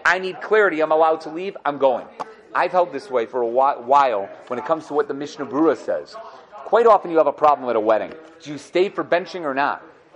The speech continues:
Now, if you don't stay for benching, how could you get around the fact that they're benching with a minyan? They're benching with a minyan.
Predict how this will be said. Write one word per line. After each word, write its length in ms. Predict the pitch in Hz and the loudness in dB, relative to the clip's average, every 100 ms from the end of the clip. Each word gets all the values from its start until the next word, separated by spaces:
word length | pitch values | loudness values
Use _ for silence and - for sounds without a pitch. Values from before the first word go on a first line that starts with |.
| - | -2
Now, 200 | 143 151 175 | 0 0 -4
if 100 | 160 | 0
you 80 | |
don't 220 | 175 269 294 | 2 2 0
stay 180 | 175 | -4
for 140 | - 127 | -2 0
benching, 400 | 117 110 147 156 - | 0 -2 -6 -12 -8
how 120 | 190 | -4
could 140 | 214 214 | -4 -6
you 60 | |
get 180 | 180 233 | -2 2
around 200 | 247 214 | 2 2
the 60 | 180 | 0
fact 240 | 202 202 | -2 -2
that 80 | - | -4
they're 100 | 170 | -4
benching 380 | 147 214 214 214 | -2 -2 -2 -2
with 100 | 196 | -2
a 60 | |
minyan? 380 | 196 285 320 - _ _ _ _ - | 0 -2 -4 -8 _ _ _ _ -2
They're 100 | 170 | 0
benching 400 | 190 240 - 269 | 0 -2 -2 -2
with 120 | 202 | 0
a 60 | 185 | 0
minyan. 380 | 208 180 85 | -2 -6 -10